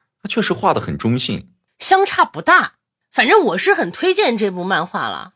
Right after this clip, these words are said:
Speaker 2: 不管是这个作者的风格也好，然后他讲故事的能力也好，我都很推荐。而且我还因为这个有点想去看看那个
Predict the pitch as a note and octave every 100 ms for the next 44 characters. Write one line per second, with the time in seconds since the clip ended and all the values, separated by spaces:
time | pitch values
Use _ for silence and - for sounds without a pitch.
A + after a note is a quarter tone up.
0 | _ C#4+ G#3+ G#3 B3 A#3 - A#3+ A3+ D4+
1 | B3 F#3+ A#2 C3 E3+ D4 E4 G#3 D#3+ F3+
2 | - G2+ G2 F#3 A3+ D4 C4+ D#3+ G#3 C#4
3 | G3+ F#3 C#3+ F#3+ C#4+ E3+ D3 - - -
4 | _ F#3 F#3 A3 F#3+ - D#3 C#3 D#3+ A#2+
5 | - _ D#4+ G4+ F#4+ G#3 F#3+ C#4 F#4 C#4
6 | C#4 C4 - G4+ B3 C3+ A2+ - _ _
7 | - - _ A#3+ F4 G#4 A#3 E3+ - F4+
8 | D#4+ A#3 A#3+ A#3 F#3 E3 C#3+ C3+ B2+ B2+